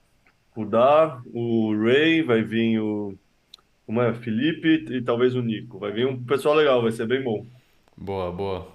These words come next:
Speaker 2: O meu também vai estar o Vitor da Refúgio, é, e alguns outros, outros, é, empreendedores aí do meio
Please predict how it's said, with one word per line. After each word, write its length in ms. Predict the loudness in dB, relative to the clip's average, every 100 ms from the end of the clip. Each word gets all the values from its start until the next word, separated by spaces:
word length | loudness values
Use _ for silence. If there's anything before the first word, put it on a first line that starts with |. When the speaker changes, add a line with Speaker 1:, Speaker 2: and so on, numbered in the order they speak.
| _ _ _ _
Speaker 2:
O 40 | -2
meu 160 | -2
também 220 | 0 0 0
vai 140 | 0
estar 120 | 2
o 120 | 0
Vitor 320 | 0 -4 -4 -4
da 100 | -4
Refúgio, 840 | -4 -8 -6 -2 -2 -2 -4 -6 -10 -20 _ _ _ _ _
é, 760 | -8 -4 -4 -4 -4 -6 -8 -12 -16 -10
e 80 |
alguns 280 | -8 -6 -6
outros, 240 | -8 -10 -6
outros, 480 | -6 -6 -12 -10 -4
é, 220 | -2 -4 -10 -14 -6
empreendedores 760 | -2 -2 -2 -2 -2 -2 -2
aí 160 | -4 -6
do 100 | -8
meio 460 | -6 -4 -4 -8